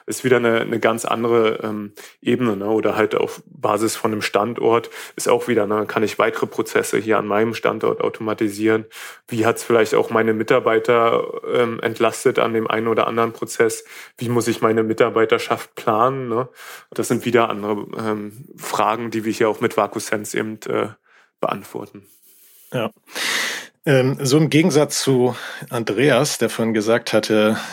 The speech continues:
Speaker 2: er hat es nicht geschafft, das Dokument fünfunddreißig Minuten vor diesem Gespräch nochmal durchzulesen, hab ich es auch nicht gelesen, aber ich hab's zumindest überflogen und bin an einer Stelle hängen geblieben,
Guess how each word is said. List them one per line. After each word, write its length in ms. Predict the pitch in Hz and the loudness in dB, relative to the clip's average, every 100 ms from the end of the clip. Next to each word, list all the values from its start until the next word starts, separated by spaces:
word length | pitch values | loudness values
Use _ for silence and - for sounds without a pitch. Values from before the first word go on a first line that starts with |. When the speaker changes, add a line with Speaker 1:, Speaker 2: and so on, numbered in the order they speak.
| 120 | -6
Speaker 2:
er 120 | 104 | -4
hat 120 | 107 | -2
es 160 | 107 - | -4 0
nicht 260 | 117 135 | 0 0
geschafft, 440 | - - 123 113 - | 2 4 4 2 2
das 240 | 107 - | -2 0
Dokument 540 | 120 113 110 110 117 - | -2 0 2 4 4 0
fünfunddreißig 680 | - 127 117 110 110 110 | 0 0 0 0 0 0
Minuten 320 | 110 110 110 110 | 0 0 0 -2
vor 180 | 151 | 0
diesem 220 | 135 113 120 | 0 -2 0
Gespräch 400 | 113 - 123 113 | 0 2 2 2
nochmal 240 | 113 101 | 0 0
durchzulesen, 760 | 113 123 - 117 101 110 139 139 - - - - | 0 -2 0 2 2 2 0 -2 -8 -8 -10 -4
hab 200 | - 120 | -2 0
ich 120 | 135 | 2
es 140 | 139 - | 2 4
auch 220 | 160 170 | 2 4
nicht 180 | 175 - | 2 4
gelesen, 540 | 143 135 190 214 214 | 2 4 4 4 2
aber 200 | 151 135 135 | 4 4 4
ich 100 | 135 | 0
hab's 160 | - | -2
zumindest 440 | - 131 131 131 131 | 0 2 2 2 2
überflogen 960 | 120 117 - 120 143 113 147 143 120 | 2 2 2 4 4 2 0 0 -2
und 440 | 117 110 110 110 - | -2 0 0 -2 0
bin 140 | 113 | 0
an 160 | 113 117 | 2 2
einer 280 | 113 117 | 2 4
Stelle 460 | 107 - 139 127 110 | 4 4 4 6 4
hängen 240 | 107 131 | 2 0
geblieben, 560 | 120 98 95 101 117 | 0 -2 -2 -2 -2